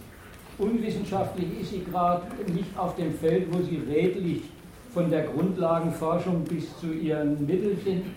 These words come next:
was untersucht, sondern dass sie damit Urteile über Krankheit und deren Gründe und Ursachen fällt, die ganz woanders liegen. Aber das wird sie ja noch, die Autorin von dem Buch, ja noch erzählen.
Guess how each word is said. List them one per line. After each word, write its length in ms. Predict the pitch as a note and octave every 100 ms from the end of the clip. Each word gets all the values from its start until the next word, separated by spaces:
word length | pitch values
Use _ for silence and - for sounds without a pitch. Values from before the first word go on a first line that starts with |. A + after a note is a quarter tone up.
| - E3+
was 200 | E3+ E3+ -
untersucht, 640 | F#3+ F3+ F3 F3 F3+ - - - -
sondern 320 | E3 D#3+ D3+
dass 200 | E3+ -
sie 180 | D3+ C#3+
damit 600 | F3 F3+ A#3+ A#3+ E3+ - - - -
Urteile 640 | G3+ A#3 G3 E3+ F#3+ G3+ G3+
über 300 | F#3 E3 D3
Krankheit 760 | D3 D3+ G3+ - F#3 F3+ -
und 240 | F#3 D#3+ F3+
deren 380 | E3 D#3+ C3 -
Gründe 440 | E3 G#3 B3 G3
und 260 | E3 C#3 -
Ursachen 500 | G3 G#3 F#3 - D3 C#3+
fällt, 280 | C#3 B2+ - - - - -
die 80 | C#3+
ganz 280 | D#3 E3+
woanders 520 | F3 D#3 E3+ G3+ E3+ D3+
liegen. 260 | C#3+ B2+
Aber 140 | A#2+ A#2+
das 140 | A#2 - - - - D3
wird 220 | C#3+ D3
sie 180 | D3 C#3+
ja 100 | C#3 C#3
noch, 220 | C#3+ C#3+ - - - - - - - - - -
die 160 | C3+ - -
Autorin 580 | C3+ - D3+ D3 D3
von 200 | - D3+
dem 120 | C3+ C3
Buch, 260 | D#3+ D#3
ja 80 | E3
noch 180 | C#3+ C#3+
erzählen. 520 | - D#3 D#3+ D3